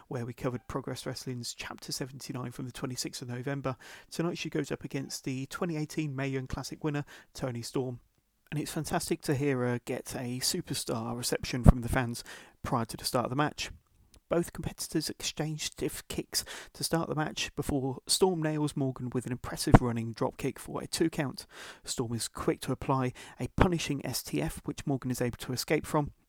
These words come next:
by reaching the bottom rope. Morgan hits back with a step-up enziguri, followed by a running forearm into the corner before applying a camel clutch. Now that's a move you don't see too often, um, but it fits well in this match as she tries to keep Storm grounded.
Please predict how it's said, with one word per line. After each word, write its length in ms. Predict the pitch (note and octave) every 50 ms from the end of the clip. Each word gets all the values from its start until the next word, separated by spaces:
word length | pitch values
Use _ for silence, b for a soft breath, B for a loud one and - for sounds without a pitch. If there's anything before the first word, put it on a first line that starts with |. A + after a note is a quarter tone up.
| - -
by 80 | -
reaching 340 | A#2+ A#2 A#2+ B2 - - C#3
the 60 | A#2+
bottom 240 | - - C#3+ B2 D3
rope. 240 | D#3+ E3+ E3 - - - B B B B B B B B -
Morgan 240 | C#3 C#3+ - -
hits 240 | C3+ A#2 - - -
back 380 | - - - D3 E3 - - -
with 100 | D#3+ C3+
a 80 | C#3
step-up 800 | B2+ - - - - - _ - F#3 F#3 - - F#3 - - - -
enziguri, 720 | D#3+ D3+ D#3 - - - - - D3 D#3 D3+ C#3+ C3+ B2 B B B B B
followed 240 | - - C#3 B2
by 160 | - C#3 A#2+ A#2
a 60 | B2
running 320 | B2 - D#3 D3 C#3 B2+
forearm 440 | - - - C3+ B2+ B2 B2 B2+ B2+
into 220 | B2+ B2 - -
the 60 | - -
corner 360 | - - F#3 E3+ E3+ E3 D#3+ B B B B
before 240 | - - - C3 A#2+
applying 380 | - - - - - D#3+ D#3+ D3+
a 60 | C3+
camel 320 | - - - - D#3 D3+ C#3+
clutch. 360 | - - - - - - -
Now 120 | D3 C3+
that's 280 | C#3 - - A3+ - -
a 40 | D#3
move 340 | D3+ E3 E3 D3+ C#3 B2+
you 60 | C3+ C3
don't 200 | C3+ C#3+ - -
see 260 | - - C#3+ C3+ B2+
too 200 | - - D#3 D3
often, 280 | C#3+ - - C#3 C3 B B B B B B -
um, 260 | - A#2+ A#2 A#2+ B2
but 160 | A#2+ - C#3+ C3
it 80 | -
fits 380 | - - - F#3+ G3+ - - -
well 240 | D3 C3+ B2+ B2+ C3
in 160 | - C3 B2
this 200 | B2 B2 - -
match 280 | - B2+ C3+ - - B B B B B - -
as 80 | C3+
she 180 | - - - C3
tries 380 | - - - - B2 A#2+ A#2+ -
to 80 | -
keep 200 | - - - -
Storm 360 | - - - D3 A#2+ A#2 A2+
grounded. 500 | A#2 - - C3 C3+ C3+ B2+ B2 A#2 -